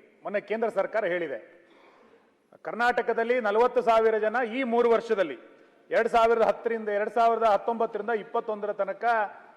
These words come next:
ನಲವತ್ತು ಸಾವಿರ ಜನ ಮಿಸ್ಸಿಂಗ್ ಆಗಿದ್ದಾರೆ ಅಂತಂದ್ರೆ ಅತ್ಯಂತ ಆತಂಕ ಪಡುವಂತ ಸಂಗತಿ.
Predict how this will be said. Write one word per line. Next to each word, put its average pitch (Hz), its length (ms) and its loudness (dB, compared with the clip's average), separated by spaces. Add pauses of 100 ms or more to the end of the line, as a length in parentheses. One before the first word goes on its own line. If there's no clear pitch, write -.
(140)
ನಲವತ್ತು 247 380 2
ಸಾವಿರ 226 380 4
ಜನ 220 180 0
ಮಿಸ್ಸಿಂಗ್ 214 380 -8
ಆಗಿದ್ದಾರೆ 202 340 0
ಅಂತಂದ್ರೆ 196 640 -2 (300)
ಅತ್ಯಂತ 233 400 -2
ಆತಂಕ 233 440 2
ಪಡುವಂತ 220 420 -2
ಸಂಗತಿ. 196 500 -4